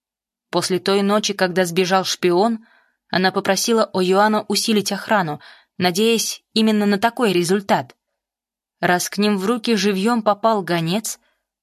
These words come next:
они убедят его, вежливо или не слишком, выдать шпиона. Немножко странно, что гонец появился у лагеря при свете дня,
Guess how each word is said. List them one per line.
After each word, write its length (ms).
они 320
убедят 560
его, 380
вежливо 520
или 340
не 140
слишком, 600
выдать 400
шпиона. 640
Немножко 540
странно, 440
что 220
гонец 400
появился 580
у 40
лагеря 420
при 140
свете 360
дня, 400